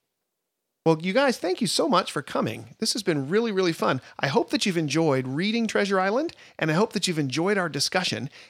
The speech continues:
and I hope that you will consider joining us in the fall for a whole year of good discussions like this.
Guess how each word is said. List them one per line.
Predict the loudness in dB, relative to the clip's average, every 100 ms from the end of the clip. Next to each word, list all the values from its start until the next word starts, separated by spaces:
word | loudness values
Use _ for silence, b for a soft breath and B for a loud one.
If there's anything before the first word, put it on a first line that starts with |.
| _
and | -2 0
I | 0
hope | 2 4 4 4
that | 2
you | 4
will | 2 2
consider | 2 2 0
joining | 0 2 2 2
us | 0 -2
in | -2
the | -4
fall | 2 2 4 2 0 B B
for | 2 4
a | 4
whole | 2 2
year | 2 2 2 2
of | 0 -2
good | -2 -2
discussions | -2 0 0 -2 -4
like | -6 -6
this. | -4 -2 -4